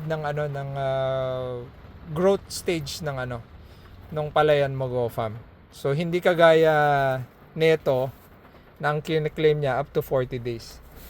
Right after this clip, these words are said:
Okay, pero I think, atin-atin lang, Go Fam, ah. Hmm. <laughs> Pag nasa forty ka na, medyo hirap mo nang patayin yung, ano, yung damo, Go Fam. Eto naman, si Novlek, is, kung hindi ako magkamali, nasa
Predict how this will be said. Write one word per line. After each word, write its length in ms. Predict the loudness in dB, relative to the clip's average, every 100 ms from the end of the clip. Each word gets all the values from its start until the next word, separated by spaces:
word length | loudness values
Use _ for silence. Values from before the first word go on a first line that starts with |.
| -20 -20 -14
Okay, 240 | -6 -4
pero 240 | 0 0 0
I 80 |
think, 240 | -2 -8 -12 -20 -20 -20 -20 -20 -20 -6
atin-atin 560 | -2 0 0 0 2 2
lang, 160 | 2
Go 160 | 2 2
Fam, 240 | -2 -2
ah. 80 | -6 -10 -18 -18 -16 -18 -18
Hmm. 240 | -14 -12 -12 -14 -20 -20 -20 -4
<laughs> 960 | -2 -2 -6 -12 -20 -20 -20 -20 -20 -6
Pag 120 | -2 2
nasa 240 | 4 4
forty 400 | 6 4 4 0
ka 80 | 0
na, 160 | 0
medyo 240 | 0 0 2
hirap 240 | 2 2 0
mo 80 | -2
nang 160 | 0
patayin 400 | 0 0 0 0
yung, 160 | -2 -2
ano, 160 | -4 -6 -14 -20 -20 -14
yung 240 | 0 2 6
damo, 320 | 4 6 4
Go 160 | 4 2
Fam. 240 | -2 -4 -10 -20 -14 2
Eto 240 | 6 8
naman, 320 | 6 6 4 4
si 320 | -2 0 2
Novlek, 560 | 4 4 4 4 4 -2 -20 -20 -20 -20 -20 -20 -20 -20 -20 -20 -20 -20 -16 -16 -16 -20 -16 -4
is, 320 | 0 0 -2
kung 160 | -4 0
hindi 80 |
ako 160 | 2 2
magkamali, 480 | 2 4 4 2 2
nasa 240 | 0 -4